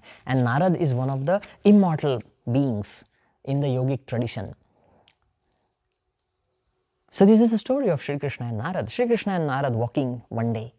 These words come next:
Shri Krishna represents the cosmic consciousness, and Narad is representing a human consciousness. Walking together, father and son, Shri Krishna and Narad.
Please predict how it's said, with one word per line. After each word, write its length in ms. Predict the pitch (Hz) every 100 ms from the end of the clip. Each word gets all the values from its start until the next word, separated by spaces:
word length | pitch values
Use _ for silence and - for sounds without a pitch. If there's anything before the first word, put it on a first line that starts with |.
| _ _ _ _ _ _ _ _ _ -
Shri 220 | 165 196
Krishna 320 | 185 190 190
represents 480 | 165 147 143 180 196
the 100 | 208 _ _ _ _
cosmic 360 | 135 - 160 -
consciousness, 720 | 127 131 127 - 131 - -
and 180 | 139 120
Narad 280 | 131 196 180
is 120 | 131
representing 600 | 120 127 120 135 151 185
a 40 |
human 360 | 113 113 135 127
consciousness. 600 | 120 120 120 - 120 - - - _ _ _ _ _ _ _ _
Walking 300 | 147 175 233
together, 520 | 226 226 240 233 135 - _
father 340 | - 180 208
and 200 | 214 196
son, 420 | - 190 160 107 -
Shri 200 | - 196
Krishna 280 | 202 180 175
and 260 | 160 151 147 _ _ -
Narad. 380 | 120 120 110